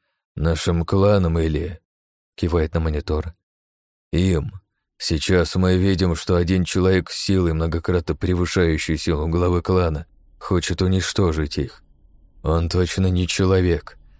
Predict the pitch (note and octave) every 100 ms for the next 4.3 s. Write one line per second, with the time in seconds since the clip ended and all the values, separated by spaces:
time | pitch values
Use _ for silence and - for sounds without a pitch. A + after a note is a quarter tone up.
0 | - - - D2 D2+ D#2 F2 G2 G2 -
1 | F#2+ F#2 F2 D#2 F2 - F2+ E2+ - E2+
2 | F2 F#2+ F2+ D2+ - - - D#2 E2+ E2+
3 | E2+ F2+ E2+ E2+ F2 F2+ F2 D#2+ E2 F2
4 | - D#2 -